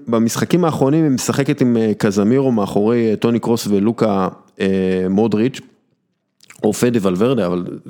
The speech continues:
שוב, זה תלוי. קרים בנזמה, מן הסתם, במרכז, אה, שלישייה התקפית, ובארבע שלוש שלוש הזה יש, אה, ניסיון, בוא נגיד, אה, לבודד את השחקני האגף, אה, על, אה, באחד על אחד, שבעיקר, אה, וניסיוס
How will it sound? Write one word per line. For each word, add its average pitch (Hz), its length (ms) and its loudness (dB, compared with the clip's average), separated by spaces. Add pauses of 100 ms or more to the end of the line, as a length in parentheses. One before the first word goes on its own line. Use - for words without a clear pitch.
(640)
שוב, 135 160 0
זה 208 120 2
תלוי. 151 380 0 (320)
קרים 151 320 0
בנזמה, 135 360 0
מן 131 140 0
הסתם, 127 300 0
במרכז, 120 540 0
אה, 117 100 2
שלישייה 117 420 0
התקפית, 147 560 -2 (540)
ובארבע 120 560 0
שלוש 160 320 0
שלוש 170 300 0
הזה 151 220 0
יש, - 580 -4 (280)
אה, 123 240 2
ניסיון, 139 840 0 (100)
בוא 123 140 -2
נגיד, 127 360 0
אה, 113 100 2
לבודד 117 600 0
את 143 140 -2
השחקני 120 420 -2
האגף, 123 500 -2 (480)
אה, 104 200 2
על, 104 260 0
אה, 101 260 0
באחד 101 480 0
על 107 120 0
אחד, 131 380 0
שבעיקר, 107 920 -2
אה, 95 480 0
וניסיוס 104 460 0